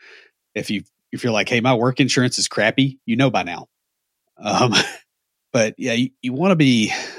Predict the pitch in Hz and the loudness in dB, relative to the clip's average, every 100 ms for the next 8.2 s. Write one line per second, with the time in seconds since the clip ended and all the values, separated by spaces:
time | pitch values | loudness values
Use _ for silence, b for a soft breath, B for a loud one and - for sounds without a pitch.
0 | - 113 101 95 92 - 107 - 147 110 | -10 -6 -6 -6 -12 -14 -10 0 2 2
1 | 95 95 107 113 98 101 - _ _ _ | -2 -2 -2 -2 -4 -8 -12 _ _ _
2 | - 160 165 - 139 - 127 120 107 101 | -2 2 2 4 2 2 2 2 0 -4
3 | 107 98 104 98 98 101 147 135 127 113 | -6 -4 -2 -2 -2 2 2 2 0 0
4 | 104 101 - - _ _ _ 110 104 98 | -2 0 -2 -2 _ _ _ -8 -6 -2
5 | 117 107 113 98 - 107 98 95 87 117 | 0 0 -2 -4 -6 -6 -6 -6 -2 -2
6 | 95 95 87 101 95 101 92 92 - 113 | -2 -4 -2 -2 -2 -6 -10 -10 -6 -4
7 | 98 - 90 107 - 110 117 107 104 95 | -4 -8 -16 -14 -8 0 0 2 0 0
8 | - | -2